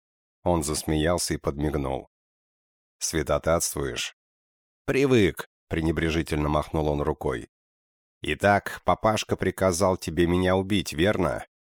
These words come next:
И знаешь почему, милый мальчик?» Я давно уже не мальчик и никогда не старался быть милым,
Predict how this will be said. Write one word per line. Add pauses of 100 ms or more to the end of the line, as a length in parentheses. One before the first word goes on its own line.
(100)
И
знаешь
почему,
милый
мальчик?» (920)
Я
давно
уже
не
мальчик
и
никогда
не
старался
быть
милым,